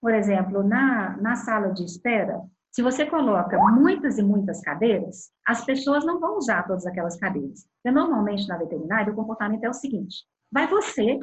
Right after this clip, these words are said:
levar o seu cachorro no veterinário e você vai com um acompanhante. Então, normalmente, normalmente, né, tem casos diferentes, mas normalmente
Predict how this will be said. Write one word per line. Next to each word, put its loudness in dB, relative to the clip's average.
levar 2
o 2
seu -2
cachorro -2
no 0
veterinário -2
e -2
você -2
vai -4
com -4
um 0
acompanhante. -2
Então, 0
normalmente, 0
normalmente, 0
né, -4
tem -2
casos 0
diferentes, -4
mas -6
normalmente -2